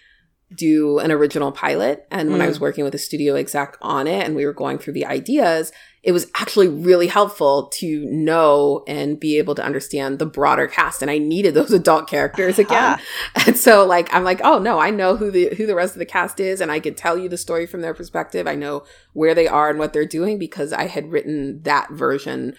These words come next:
Speaker 1: of the novel." Um, and had all of that context. So it's like this well that I was able to go back and tap into and use all this content that I created. So it's not,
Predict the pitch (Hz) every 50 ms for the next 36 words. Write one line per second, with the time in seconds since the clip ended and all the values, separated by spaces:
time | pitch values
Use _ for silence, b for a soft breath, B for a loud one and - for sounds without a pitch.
0 | b b b b b b - 151 147 135 135 135 139 143 151 - - - 156 156
1 | 127 131 127 113 135 170 196 226 262 285 277 _ _ _ - - 170 151 143 -
2 | - - - 180 170 - 151 - - - 147 139 131 - 139 - - - - -
3 | - - - - - - - 160 151 147 147 B B B B B - 160 - 147
4 | 143 147 - 165 - - 156 160 160 165 160 151 151 143 151 147 151 151 139 135
5 | 151 147 147 147 - 139 135 147 143 143 143 143 - - 151 151 - - - 135
6 | 147 - 160 170 175 170 - 143 147 143 139 135 147 147 - - 143 147 143 139
7 | 139 127 - 147 151 147 160 151 139 - 139 131 131 131 139 - - - 131 -
8 | - - - - - - - - - - - 175 - - - - - 147 147 -
9 | - 165 160 160 160 156 147 -